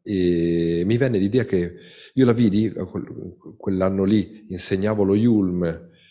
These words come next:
di Milano, e la vidi che mi, mi venne a trovare una volta e zoppicava.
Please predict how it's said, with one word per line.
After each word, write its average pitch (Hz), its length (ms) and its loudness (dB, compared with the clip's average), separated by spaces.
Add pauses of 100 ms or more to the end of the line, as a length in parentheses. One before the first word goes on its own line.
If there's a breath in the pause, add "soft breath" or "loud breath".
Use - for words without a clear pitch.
(520 soft breath)
di 92 180 -12
Milano, 98 420 -2
e - 20 0
la 113 80 0
vidi 113 200 -2
che 117 120 -4
mi, 92 100 -2
mi 92 140 -4
venne 101 220 -2
a 98 40 -6
trovare 82 540 -4
una 82 180 -6
volta 82 800 -8 (560)
e 101 800 -2
zoppicava. 85 760 -8